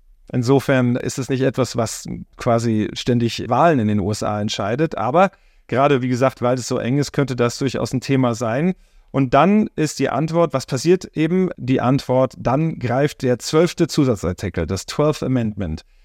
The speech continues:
Das dann nämlich sagt, wenn es keine Entscheidung gibt durch das Electoral College,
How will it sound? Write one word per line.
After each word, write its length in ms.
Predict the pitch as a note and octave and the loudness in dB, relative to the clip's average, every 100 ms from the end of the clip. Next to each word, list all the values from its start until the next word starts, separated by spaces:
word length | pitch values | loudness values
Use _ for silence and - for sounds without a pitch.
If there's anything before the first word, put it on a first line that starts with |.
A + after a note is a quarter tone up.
| _ _ | _ _
Das 240 | - C3+ - | 0 0 2
dann 120 | G#3 | 2
nämlich 260 | F#3 D#3+ - | 4 2 0
sagt, 380 | A2+ D#3 - | 2 2 2
wenn 140 | A#2 E3+ | 0 0
es 140 | G3+ | 0
keine 220 | - D#3+ | -2 0
Entscheidung 440 | C#3 C3 C3 A#2+ A2+ | 0 0 0 0 0
gibt 260 | E3 - | 0 -2
durch 180 | C3 A#2+ | -4 -4
das 200 | - A2 | -4 -6
Electoral 400 | A#2 A2+ - G#2+ | -4 -4 -2 -6
College, 560 | G2+ - A#2+ F3+ F#3+ | -4 -4 0 0 0